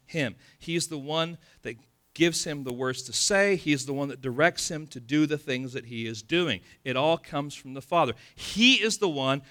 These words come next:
that is giving him the authority to teach and to do the things that he is doing. His authority is not in himself, it's from the Father. His authority is not from this earth, but it is from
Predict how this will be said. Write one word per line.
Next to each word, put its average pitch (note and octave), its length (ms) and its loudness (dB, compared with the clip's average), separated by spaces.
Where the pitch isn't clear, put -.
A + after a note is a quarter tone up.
that D3 220 4
is D#3 300 2
giving G#3 420 8
him D3 280 0
the D3 140 0
authority D3+ 840 0
to - 180 -14
teach - 640 4
and D3 220 0
to D3 180 -6
do D3+ 360 2
the A3 120 0
things D#3+ 340 -4
that C3+ 140 -4
he C#3 160 -6
is C#3 140 -6
doing. A#2+ 360 -2
His D3 180 -2
authority F#3+ 420 2
is C#3+ 100 0
not C#3 200 0
in B2 60 -10
himself, A3 540 4
it's - 140 -8
from D#3 160 -12
the C#3+ 60 -10
Father. C3+ 440 0
His D3 180 -2
authority E3+ 460 2
is C#3 160 0
not D3 340 0
from C#3+ 280 -4
this - 260 -2
earth, A3 340 4
but D3+ 160 0
it D3+ 120 -6
is D#3 220 -2
from D3+ 520 -2